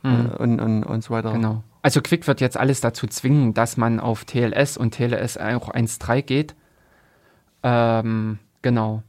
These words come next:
Speaker 1: Also insofern, es bricht da, es kommt da was Neues, äh, es ist da so ein bisschen eine Revolution im Gang, ein Umbruch. Ähm, wie viel da noch kommt, abwarten.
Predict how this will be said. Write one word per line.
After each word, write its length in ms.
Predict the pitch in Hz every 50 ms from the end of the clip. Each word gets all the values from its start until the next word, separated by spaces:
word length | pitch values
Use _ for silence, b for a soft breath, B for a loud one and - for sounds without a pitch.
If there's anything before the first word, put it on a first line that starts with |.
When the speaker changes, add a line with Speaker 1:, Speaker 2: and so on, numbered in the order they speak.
| _ _ -
Speaker 1:
Also 160 | 143 139 170
insofern, 400 | 185 175 156 196 190 214 190 156
es 200 | - 143 - -
bricht 400 | - - - 180 185 - - -
da, 380 | 151 139 151 156 156 160 139 -
es 160 | 127 - -
kommt 180 | - 160 175 170
da 100 | 143 117
was 160 | 123 120 -
Neues, 580 | 127 123 143 165 160 156 151 151 - - - -
äh, 460 | 117 - 110 123 120 120 117 117 117
es 200 | 107 110 - -
ist 220 | - - 127 -
da 100 | 151 135
so 100 | - -
ein 100 | 120 123
bisschen 400 | 117 135 - - 139 120 113 110 B B B B B B B B B
eine 260 | - 127 120 127 120
Revolution 840 | 127 123 120 127 120 117 117 117 - - - 131 135 156 170 165 165 - -
im 160 | 135 127 120
Gang, 320 | 117 117 127 151 165 165 - _ _ _ _ -
ein 120 | 135 131
Umbruch. 600 | - 143 147 160 156 - - 151 156 151 - - - b b b b b b b b b b b b b b b -
Ähm, 680 | 127 123 120 120 117 117 117 113 113 113 110 107 104 98 _ _ _ _ _ _ _ _ _ _ _ _ _ - -
wie 200 | - 139 131 147 151
viel 180 | - - 214
da 100 | 214 180
noch 180 | 165 160 156 -
kommt, 440 | - 156 151 156 151 151 - - - -
abwarten. 540 | 117 - - - 107 - - - 107 113